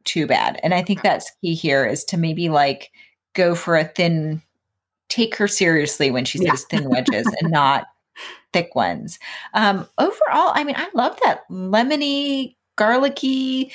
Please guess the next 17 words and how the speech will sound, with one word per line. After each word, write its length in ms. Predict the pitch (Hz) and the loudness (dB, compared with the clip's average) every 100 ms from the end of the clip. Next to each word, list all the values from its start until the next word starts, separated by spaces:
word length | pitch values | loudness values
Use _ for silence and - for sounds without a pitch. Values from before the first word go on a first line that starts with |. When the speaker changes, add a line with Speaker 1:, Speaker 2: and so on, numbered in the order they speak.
| - - | -14 -8
Speaker 1:
just 320 | 285 285 - | -2 -2 -2
flavors 480 | 233 240 349 494 466 | 0 0 0 -2 0
I 100 | - | 0
don't 260 | 254 233 - | 0 -2 -2
normally 500 | 214 220 233 226 214 | -2 0 2 2 0
go 240 | 165 131 | 0 -2
for. 540 | - - 277 294 311 311 - | -2 0 0 2 0 -2 -2
Speaker 2:
Mm. 640 | 185 180 175 156 127 147 - _ _ _ | 0 2 2 0 -2 -8 -16 _ _ _
Speaker 1:
But 140 | 254 | 0
this 160 | 285 311 | 0 0
is 120 | 440 | -2
kind 180 | - 269 | 0 0
of 80 | 254 | 2
the 60 | 214 | 0
key. 300 | - 233 233 | 0 2 2
This 180 | 254 254 | 2 -2
is 280 | 233 - | -6 -8